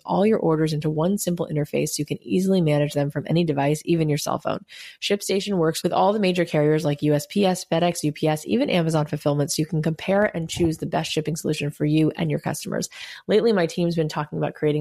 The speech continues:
merch for our Dream Ambassadors, and we're trying to figure out the most efficient, cost-effective way to get those goodies out without giving ourselves such a headache. So I think ShipStation would definitely be a good option for us. Right now, my listeners can try ShipStation for free for sixty days when you use promo code dream job. That's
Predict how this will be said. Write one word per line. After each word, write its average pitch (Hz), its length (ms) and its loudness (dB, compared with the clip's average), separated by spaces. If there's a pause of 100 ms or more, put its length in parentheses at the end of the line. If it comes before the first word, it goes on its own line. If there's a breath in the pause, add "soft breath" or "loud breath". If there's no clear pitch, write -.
merch 160 260 0
for - 120 -4
our 143 100 0
Dream 147 180 0
Ambassadors, 156 640 0
and 160 120 -4
we're 156 120 -2
trying 180 220 -2
to 220 60 0
figure 165 220 -2
out 151 160 -2
the 156 60 -8
most 151 200 -2
efficient, 170 480 -2
cost-effective 175 680 -4
way 151 120 2
to 147 80 0
get 151 200 -2
those 151 180 -4
goodies 151 260 2
out 147 220 0
without 147 240 -2
giving 147 240 -4
ourselves 156 300 -6
such - 140 -8
a - 20 -16
headache. 139 360 -2 (320 loud breath)
So - 140 -2
I 156 60 2
think 226 340 -2
ShipStation - 560 -4
would 156 120 0
definitely 156 320 0
be 143 100 2
a 143 40 -2
good 147 120 2
option 147 340 -6
for 175 100 -6
us. - 220 -6 (320 loud breath)
Right 226 180 2
now, 208 140 2
my 185 140 2
listeners 165 360 0
can 156 120 -2
try 151 180 -2
ShipStation 151 560 -4
for 151 80 -4
free 156 380 2
for 160 160 -2
sixty - 360 -4
days 147 300 0
when 151 100 2
you 151 140 4
use 175 120 2
promo 151 260 0
code 151 180 0
dream 196 220 2
job. 170 240 0 (340 loud breath)
That's - 160 -8